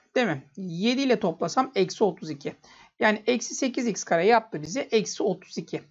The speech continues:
O zaman arkadaşlarım X kare eşittir dört. Demek ki x eşittir ya iki, x eşittir ya da eksi iki. Şimdi ben x yerine iki yazsam, şurada yazayım. İki yazsam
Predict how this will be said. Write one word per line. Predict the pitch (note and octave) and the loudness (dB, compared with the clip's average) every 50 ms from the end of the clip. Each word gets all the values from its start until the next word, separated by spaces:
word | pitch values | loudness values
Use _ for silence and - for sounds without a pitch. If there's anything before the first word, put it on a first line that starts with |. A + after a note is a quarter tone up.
| - - - - - _ _ | -20 -20 -20 -20 -20 _ _
O | B3 | 0
zaman | B3+ C#4 C#4 | 4 4 4
arkadaşlarım | C#4 C4+ C#4 B3+ A#3+ C4+ C4+ C4+ C4+ | 4 4 2 2 4 2 0 0 -2
X | B3 - - | -4 -4 0
kare | - C4+ B3 G#3+ G3 | 2 4 6 6 6
eşittir | F#3+ - - - C#4+ B3+ G#3 F3 | 4 2 -2 -2 -2 0 2 2
dört. | D3 C3+ - - - - _ _ _ _ _ - | 0 0 -2 -6 -16 -20 _ _ _ _ _ 0
Demek | E3+ G#3 A#3+ C4+ C4+ C4+ | 2 4 4 4 2 -2
ki | - - | -2 -4
x | C4 B3 A#3 - | -4 -4 -2 -2
eşittir | C4+ B3 - C#4 - - C4 A#3+ | -2 -2 -2 -2 -4 -2 0 0
ya | G#3+ G3 G#3 G#3+ | 4 4 2 2
iki, | - G3 F#3+ - - C#4+ D#4 C4+ C4+ - _ _ | 2 -2 -8 -6 -6 -4 -4 -4 -6 -12 _ _
x | B3+ B3 A#3+ - - | -6 -6 -6 -6 -6
eşittir | - D3+ - - _ F3 F3 | -6 -6 -6 -6 _ -4 0
ya | G#3 G#3+ G3+ | 0 2 2
da | C4+ | 2
eksi | - A3 F#3+ F#3 - - - E3 | 2 2 2 2 2 -4 -6 -6
iki. | C#3 - - - - _ - - - - _ _ | -6 -6 -12 -16 -18 _ -20 -20 -20 -20 _ _
Şimdi | - - E4 E4 | -8 -6 0 0
ben | C#4 F#3 C#3+ - - - _ _ _ | 0 0 0 -4 -12 -20 _ _ _
x | C4+ B3 B3 - D#4+ | -6 -4 -2 0 0
yerine | D4+ C#4+ D4 D#4 | 2 2 0 0
iki | - A#3+ - - - D4+ | -2 -4 -4 -2 2 2
yazsam, | C#4+ B3+ A#3 - - - - E3 D3 C#3 | 2 2 2 -2 -4 -2 -2 -2 -2 -4
şurada | - - - A3+ F#3 | -4 -2 0 2 2
yazayım. | D#3+ D3 C#3+ C#3+ D3 D#3+ A3+ F#4 F#4 - - - - - _ _ - | 2 2 2 0 2 2 2 0 0 -6 -14 -20 -20 -20 _ _ -10
İki | - - - D#4 | -8 0 2 4
yazsam | D4+ C4 A#3+ - - - C4 F4 | 4 4 4 2 0 -2 -2 -2